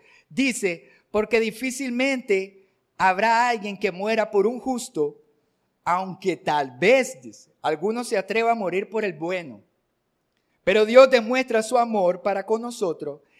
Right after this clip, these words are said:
en que siendo aún pecadores, Cristo murió por nosotros. Entonces, mucho más,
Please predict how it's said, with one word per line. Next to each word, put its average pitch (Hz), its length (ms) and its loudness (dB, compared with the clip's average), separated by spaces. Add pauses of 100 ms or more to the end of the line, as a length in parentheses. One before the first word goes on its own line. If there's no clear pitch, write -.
(120)
en 190 120 -6
que 208 140 0
siendo 262 380 0
aún 262 340 2
pecadores, 262 800 2 (260)
Cristo 254 360 0
murió 220 260 0
por 226 160 -4
nosotros. 202 600 -6
Entonces, 214 760 -2 (240)
mucho 220 380 -2
más, 247 540 -6